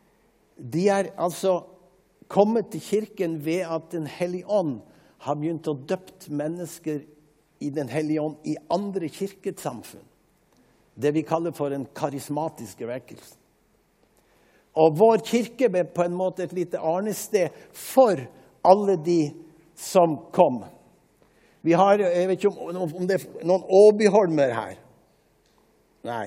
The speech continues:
ikke i dag. Jo, der har vi, ja. Eh, bestefar der,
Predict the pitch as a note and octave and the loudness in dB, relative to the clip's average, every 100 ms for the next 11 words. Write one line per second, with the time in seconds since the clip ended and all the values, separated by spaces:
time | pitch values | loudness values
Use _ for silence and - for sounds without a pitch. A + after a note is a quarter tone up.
0 | - - C#3 B2+ G2 - - _ _ G3+ | -10 -6 -4 -2 -4 -8 -20 _ _ 0
1 | C4 B3+ A3 F3 D3+ C#3 A2 F#2 - - | 2 4 4 4 6 4 2 -2 -18 -20
2 | _ _ - - _ C#3+ C#3+ D3 C#3 C#3+ | _ _ -20 -20 _ 0 2 2 0 0
3 | G#3+ - A#3+ G3+ B3 G#3+ F#3+ F#3 A#3+ | 0 0 0 2 6 6 6 6 6